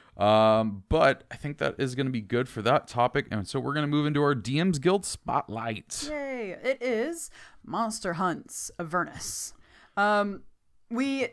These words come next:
Speaker 2: talked about the Monster Hunts before. I believe, uh, we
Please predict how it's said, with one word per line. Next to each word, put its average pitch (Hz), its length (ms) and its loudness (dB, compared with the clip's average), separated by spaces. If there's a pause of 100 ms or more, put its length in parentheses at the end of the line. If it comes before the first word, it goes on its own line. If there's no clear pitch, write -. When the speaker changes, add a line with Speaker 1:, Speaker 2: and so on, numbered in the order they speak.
Speaker 2:
talked 269 220 -2
about 277 220 2
the 226 60 -2
Monster 190 320 -4
Hunts 175 240 -6
before. 156 480 -8
I 156 60 -4
believe, 170 360 -6
uh, 160 300 -2
we 165 260 -10